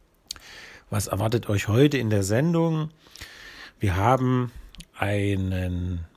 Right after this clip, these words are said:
Podcast, äh, des D G B, und zwar aus dem Bezirk Nordwürttemberg, entdeckt mit sehr interessanten Beiträgen. Dort geht es also um die Arbeitswelt, äh, mit dem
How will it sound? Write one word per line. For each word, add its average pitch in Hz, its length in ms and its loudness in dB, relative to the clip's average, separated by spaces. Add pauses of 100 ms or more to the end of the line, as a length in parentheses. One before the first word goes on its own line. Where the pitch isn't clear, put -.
(140)
Podcast, - 800 -4
äh, 98 240 -4
des 95 200 -6
D 117 120 0
G 101 140 -2
B, 127 440 0
und 104 240 -6
zwar 107 440 -2
aus 107 260 -6
dem 98 320 -2 (180)
Bezirk 113 540 -2
Nordwürttemberg, 107 1160 0 (360)
entdeckt 107 640 0 (380)
mit 107 220 -2
sehr 135 320 0
interessanten 101 640 -4
Beiträgen. 127 760 -2
Dort 101 240 -4
geht 98 200 -2
es 90 200 -6
also 92 260 -8
um 92 140 -8
die 92 160 -10
Arbeitswelt, 107 1080 -2
äh, 92 360 -8 (200)
mit 127 140 0
dem 98 240 -2